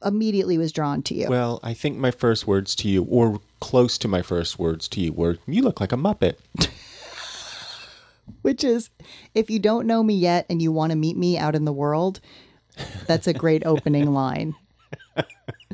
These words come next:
Speaker 1: Um, and I was like, "You get me."
Speaker 2: But I didn't mean it. I, I mean, I,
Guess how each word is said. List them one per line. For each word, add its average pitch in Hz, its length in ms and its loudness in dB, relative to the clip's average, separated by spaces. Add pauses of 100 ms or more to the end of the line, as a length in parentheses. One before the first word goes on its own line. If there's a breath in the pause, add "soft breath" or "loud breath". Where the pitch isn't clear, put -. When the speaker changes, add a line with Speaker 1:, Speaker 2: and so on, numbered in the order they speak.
(580 loud breath)
Speaker 1:
Um, 170 480 0
and 180 120 2
I 165 120 2
was 170 120 2
like, 175 240 0
"You 320 160 2
get 359 280 0
me." 262 640 2 (600 soft breath)
Speaker 2:
But 156 100 0
I 160 80 4
didn't 202 300 0
mean 190 200 2
it. 208 120 2
I, 98 240 2
I 107 40 2
mean, 113 200 0
I, 110 160 2